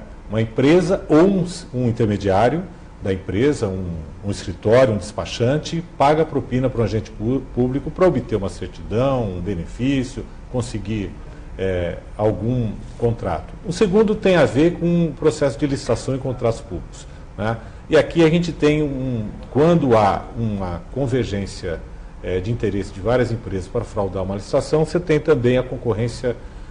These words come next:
é, do cad, como na jurisdição, é, dessa questão, o cad também pode aplicar penalidades. E o terceiro, um, tem uma infração voltada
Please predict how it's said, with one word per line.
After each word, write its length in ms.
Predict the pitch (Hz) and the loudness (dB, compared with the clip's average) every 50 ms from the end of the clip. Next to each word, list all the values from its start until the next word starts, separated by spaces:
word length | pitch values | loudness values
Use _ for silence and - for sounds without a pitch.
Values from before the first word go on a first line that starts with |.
| - - - | -14 -4 0
é, 220 | 120 117 113 110 | 2 4 4 4
do 120 | 110 143 | 2 0
cad, 520 | 143 - - 147 143 127 120 98 92 92 92 - | 0 2 4 6 8 8 6 4 2 -2 -4 -2
como 400 | - 143 117 117 113 104 95 82 - - - - | -2 0 2 2 2 2 0 -4 -6 -12 -8 -2
na 120 | 113 113 120 | 2 4 4
jurisdição, 880 | 117 127 127 117 120 117 120 131 120 120 - - 113 117 120 123 123 120 - - - - | 4 4 2 2 2 2 2 0 -2 0 0 2 2 4 4 2 0 -2 -8 -14 -12 -8
é, 140 | - 104 101 | -4 -4 0
dessa 260 | 95 113 107 - 113 | 0 0 0 0 -2
questão, 320 | 110 - 95 - - 110 110 | -6 -6 -6 -4 -4 -4 -4
o 40 | |
cad 280 | 110 - 107 104 101 - | 0 0 0 0 0 -2
também 220 | - 110 107 113 | -2 -2 -2 -2
pode 380 | 110 - 113 110 107 107 113 - | -2 -2 -2 -4 -2 -4 -4 -6
aplicar 340 | 101 101 - 117 107 107 101 | -6 -6 -6 -6 -4 -4 -4
penalidades. 720 | - 113 101 107 107 110 101 90 76 67 - - - - - - - - - - - | -4 -4 -4 -4 -4 -4 -4 -4 -6 -6 -8 -12 -14 -16 -16 -16 -16 -18 -18 -8 -6
E 40 | 285 | -4
o 40 | 262 | 2
terceiro, 540 | - 240 220 - - - 180 185 190 185 | 4 4 4 6 6 6 6 8 6 6
um, 500 | 185 - 151 156 156 143 131 113 104 98 104 - - | 4 2 0 -2 -2 0 0 -2 -2 -4 -6 -4 0
tem 140 | - 143 135 | 2 2 2
uma 140 | 131 135 | 2 0
infração 500 | 135 131 151 147 123 - - 151 151 160 | 0 2 2 2 2 2 2 2 2 4
voltada 640 | 147 147 151 139 120 - 120 117 120 120 127 127 120 | 4 2 2 2 2 2 4 4 6 6 4 2 2